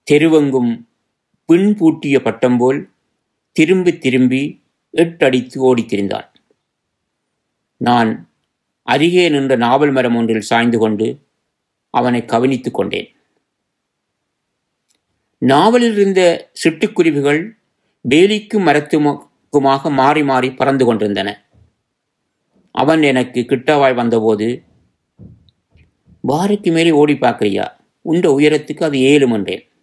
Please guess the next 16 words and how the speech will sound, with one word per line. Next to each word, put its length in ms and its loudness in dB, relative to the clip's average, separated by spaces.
சைக்கிளை 760 0
நிறுத்தி 600 -2
அவன் 280 0
ஏறுவதற்காக 880 2
பிடித்தும் 380 -2
விட்டேன். 420 -4
சில 320 0
நேரம் 600 0
அவன் 260 2
விழுந்து 320 2
விடுவான் 340 2
என்ற 180 2
அச்சத்தில் 580 -2
அவனை 320 0
பின்தொடர்ந்து 800 2
ஓடினேன். 320 -2